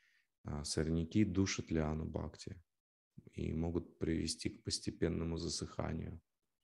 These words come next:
Но хатимата, оскорбление вайшнава, сравнивается с бешеным слоном. Он может вырвать с корнем эту лиану. Да. То есть из всех опасностей, которые угрожают бхакти,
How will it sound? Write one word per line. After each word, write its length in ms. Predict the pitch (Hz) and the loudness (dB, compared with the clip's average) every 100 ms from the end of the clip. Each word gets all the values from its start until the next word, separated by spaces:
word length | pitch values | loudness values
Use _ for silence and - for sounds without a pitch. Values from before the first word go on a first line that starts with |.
| _ _ _ - _ _ _ _ - | _ _ _ -20 _ _ _ _ -8
Но 360 | 82 87 85 85 | 0 4 4 4
хатимата, 1040 | - - 107 - 98 90 85 - - 78 82 | 2 4 4 4 4 6 4 2 -4 -6 -10
оскорбление 720 | - - - 82 85 82 80 | -8 -4 -2 -2 0 2 2
вайшнава, 540 | 78 82 80 - 101 92 | 2 2 0 2 2 2
сравнивается 640 | - 82 78 80 78 80 | 2 2 2 0 -2 -2
с 80 | 73 | -2
бешеным 480 | 76 85 - 78 80 | 2 2 2 -2 -2
слоном. 560 | - 80 80 76 80 - _ _ _ _ _ _ _ | -2 -2 -2 -2 -4 -10 _ _ _ _ _ _ _
Он 200 | - 90 | 0 2
может 320 | 92 87 90 | 4 2 0
вырвать 420 | 85 87 90 85 85 | 4 6 8 6 2
с 60 | |
корнем 460 | - 82 78 76 71 | 2 2 4 0 -2
эту 180 | 71 71 | -4 -6
лиану. 440 | 69 73 76 78 _ _ _ _ _ - | -6 -6 -8 -10 _ _ _ _ _ -12
Да. 300 | - 80 82 _ _ _ _ _ | -8 -8 -10 _ _ _ _ _
То 80 | - | -2
есть 200 | - - | 0 0
из 140 | 80 | 0
всех 420 | - 92 85 - - - | 2 4 4 -2 -10 -4
опасностей, 920 | 78 - 107 120 - 95 - 80 76 | -2 4 6 6 4 2 0 0 0
которые 400 | - - 82 80 | -2 -2 0 2
угрожают 560 | 80 80 78 80 73 73 | 2 2 2 2 0 0
бхакти, 520 | 82 101 - - | 4 4 2 -8